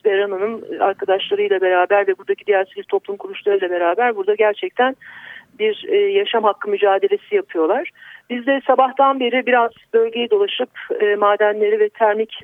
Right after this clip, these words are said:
santralleri, e, yani çok hızlı da olsa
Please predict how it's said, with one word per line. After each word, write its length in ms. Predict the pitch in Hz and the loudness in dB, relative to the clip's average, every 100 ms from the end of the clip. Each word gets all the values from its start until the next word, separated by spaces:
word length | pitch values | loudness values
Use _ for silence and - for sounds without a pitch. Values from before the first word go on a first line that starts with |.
| - | -2
santralleri, 720 | 196 190 208 196 208 208 202 - 180 | 0 0 0 2 2 2 0 -2 -2
e, 40 | 180 170 165 165 - _ 185 | 0 0 -2 -4 -10 _ -2
yani 180 | 175 180 | -2 -2
çok 200 | 214 - | -4 -4
hızlı 280 | 196 196 226 | -10 -4 0
da 100 | 180 | 2
olsa 420 | - - 185 | 0 0 -2